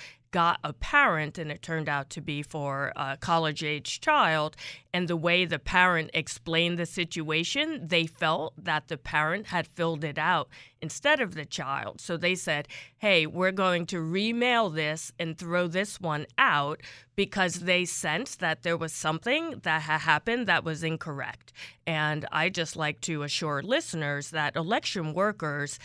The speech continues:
they've been, many of them have been doing this for years.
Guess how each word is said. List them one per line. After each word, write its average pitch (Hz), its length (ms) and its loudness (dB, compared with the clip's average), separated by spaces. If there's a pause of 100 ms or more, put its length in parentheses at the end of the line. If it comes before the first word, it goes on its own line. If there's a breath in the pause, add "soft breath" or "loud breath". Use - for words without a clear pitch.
(260 loud breath)
they've 247 180 0
been, 208 180 -2
many 262 280 4
of 156 80 -2
them 156 240 -2
have 151 160 -6
been 160 140 -4
doing 165 360 0
this 156 220 -6
for 170 160 -6
years. 147 640 -2